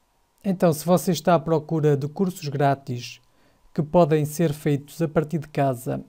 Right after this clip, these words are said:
eu recomendo que você veja as ofertas nesta página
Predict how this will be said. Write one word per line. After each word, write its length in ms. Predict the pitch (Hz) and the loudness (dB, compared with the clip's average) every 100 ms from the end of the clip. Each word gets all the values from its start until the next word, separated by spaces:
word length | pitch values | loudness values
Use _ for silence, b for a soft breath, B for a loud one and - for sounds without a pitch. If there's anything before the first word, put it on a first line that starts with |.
| _ _ - | _ _ -2
eu 140 | 180 | 0
recomendo 480 | 165 151 156 156 147 | 0 -2 -4 -4 -4
que 80 | 139 | -4
você 380 | 156 151 160 143 | -2 -2 -4 -2
veja 520 | 143 139 123 139 127 - _ | 0 0 0 -2 -2 -8 _
as 200 | 180 147 | -4 0
ofertas 720 | 160 160 151 143 139 143 131 | 0 0 0 0 -2 -4 -4
nesta 340 | 131 160 - 139 | -4 -6 -4 -4
página 720 | - 135 127 131 131 131 | 0 2 2 -4 -6 -6